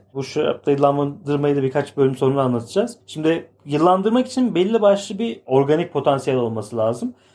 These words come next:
Bu organik potansiyellerde taninlerle ilgili şeyler aslında. O yüzden her şarap yıllandırılmaz. Özellikle Türk şarapları hani beş yıldan sonra çok azı yıllandırılabiliyor. O yüzden söylüyorum aslında.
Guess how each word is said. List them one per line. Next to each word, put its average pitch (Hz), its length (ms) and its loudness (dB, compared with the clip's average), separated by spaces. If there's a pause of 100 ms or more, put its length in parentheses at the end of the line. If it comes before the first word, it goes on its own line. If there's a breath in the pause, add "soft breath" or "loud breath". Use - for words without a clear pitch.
(220 soft breath)
Bu 190 120 4
organik 202 300 0
potansiyellerde 190 720 0
taninlerle 180 600 0
ilgili 117 340 -2 (160)
şeyler 117 280 -6
aslında. 123 640 -2 (260 loud breath)
O 170 60 -2
yüzden 202 200 0
her 247 140 2
şarap 247 300 0
yıllandırılmaz. 180 680 0
Özellikle 185 540 0
Türk 220 200 -6
şarapları 175 720 2 (320 soft breath)
hani 139 240 -6
beş 208 260 0
yıldan 185 280 4
sonra 185 480 -2 (140)
çok - 320 -4
azı 143 400 2 (320)
yıllandırılabiliyor. 113 880 0 (600)
O 170 120 4
yüzden 139 340 2 (320)
söylüyorum 110 500 -2
aslında. - 400 -10